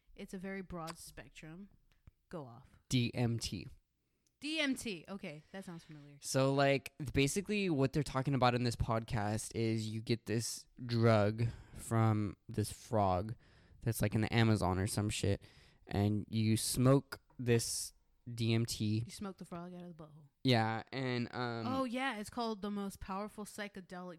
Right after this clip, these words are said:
Speaker 1: drug.
Speaker 2: It is, and, like, they're talking about it, and Mike Tyson and Evan Britton, I think that's his name. Yeah, I think it is, the guy that,
Speaker 1: Yeah,
Speaker 2: um,
Speaker 1: yeah.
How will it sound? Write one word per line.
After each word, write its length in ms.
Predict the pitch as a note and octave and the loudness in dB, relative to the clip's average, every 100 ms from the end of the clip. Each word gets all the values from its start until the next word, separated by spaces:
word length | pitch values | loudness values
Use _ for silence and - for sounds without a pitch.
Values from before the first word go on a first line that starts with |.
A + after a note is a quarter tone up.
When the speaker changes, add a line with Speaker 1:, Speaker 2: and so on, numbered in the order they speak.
| _ | _
Speaker 1:
drug. 280 | F3 C#3+ D#3 | -16 -16 -4
Speaker 2:
It 180 | D3+ C#3+ | 0 2
is, 440 | B2 C#3+ D#3 A#2+ A2+ | 4 6 6 6 6
and, 200 | A2+ A2+ | 4 6
like, 260 | A2 G#2+ | 4 4
they're 140 | A#2 A#2+ | 4 4
talking 340 | - B2+ C#3+ | 2 -2 0
about 220 | A2+ G#2+ | 2 2
it, 180 | A2 F#2+ | 2 0
and 220 | A2 A2 | -2 2
Mike 160 | A#2+ C3+ | 0 2
Tyson 580 | C#3+ C#3 D3 C3 A#2+ A2 | 4 4 4 4 2 2
and 380 | A2+ A2+ A2+ | 2 2 2
Evan 280 | - A#2 C#3 | 2 2 4
Britton, 360 | B2 C3+ G3 A3+ - | 6 6 4 -2 -4
I 80 | |
think 160 | C#3 F3 | -4 -4
that's 160 | F#3 F#3+ | -6 -6
his 120 | F#3+ | -8
name. 220 | G3 F#3+ - _ _ | -8 -10 -14 _ _
Yeah, 120 | - A#2+ | -4 -4
I 40 | |
think 220 | B2 B2 | -2 -6
it 60 | G#2+ | -4
is, 240 | A2+ A2+ | -4 -2
the 320 | A#2 A2 G#2+ G2 | 0 2 0 0
guy 460 | A#2 A#2 A#2+ A#2+ | 2 4 4 2
that, 300 | A#2 A2 A2 | 2 0 0
Speaker 1:
Yeah, 240 | A2+ A2+ G#2+ | -2 0 0
Speaker 2:
um, 140 | G#2+ - | -2 -8
Speaker 1:
yeah. 140 | F3 | -12